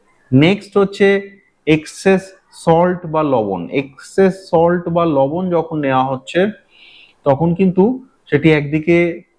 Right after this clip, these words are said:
প্রেশার, ব্লাড প্রেশারের মতো সমস্যা তৈরি করছে। সেকেন্ড হচ্ছে যে বিভিন্ন রকম কার্ডিওভাস্কুলার রিস্ক এটিও বাড়াচ্ছে। এবং আরেকটি কম্পোনেন্ট যেটি হলো স্যাচুরেটেড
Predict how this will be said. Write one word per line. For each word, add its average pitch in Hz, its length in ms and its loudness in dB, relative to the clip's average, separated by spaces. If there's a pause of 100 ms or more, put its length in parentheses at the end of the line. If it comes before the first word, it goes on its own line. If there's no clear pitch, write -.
(220)
প্রেশার, 190 480 2
ব্লাড 156 240 -4 (120)
প্রেশারের 165 460 -2
মতো 160 260 -2
সমস্যা 151 420 -2
তৈরি 143 260 2
করছে। 143 360 -2
সেকেন্ড 180 420 0
হচ্ছে 175 440 0 (320)
যে 151 80 4
বিভিন্ন 156 420 2
রকম 156 380 -2 (360)
কার্ডিওভাস্কুলার 147 800 0
রিস্ক 143 360 -4
এটিও 131 280 2
বাড়াচ্ছে। 117 360 0
এবং 196 440 0 (960)
আরেকটি 175 760 0 (120)
কম্পোনেন্ট 156 540 0
যেটি 139 220 0
হলো 147 300 2
স্যাচুরেটেড 170 840 0